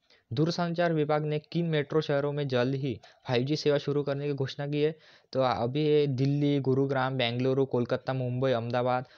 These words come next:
हैदराबाद और पुणे, इन मेट्रो सिटी में दूरसंचार विभाग फ़ाइव जी की सेवा शुरू करने वाला है जल्द दोस्तों।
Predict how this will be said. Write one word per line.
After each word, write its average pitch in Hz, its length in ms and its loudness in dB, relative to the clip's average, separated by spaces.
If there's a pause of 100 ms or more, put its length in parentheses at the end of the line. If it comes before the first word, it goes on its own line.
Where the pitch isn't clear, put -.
(140)
हैदराबाद 127 440 2
और 135 100 2
पुणे, 127 340 0
इन 139 180 0
मेट्रो 147 320 -2
सिटी 139 320 -2
में 143 200 -6 (440)
दूरसंचार 135 460 0
विभाग 135 240 -2
फ़ाइव 120 280 -2
जी 131 120 -4
की 139 80 -4
सेवा 131 220 0
शुरू 127 240 -4
करने 127 220 -6
वाला 127 160 -6
है 127 60 -2
जल्द 127 300 -2
दोस्तों। 123 340 -6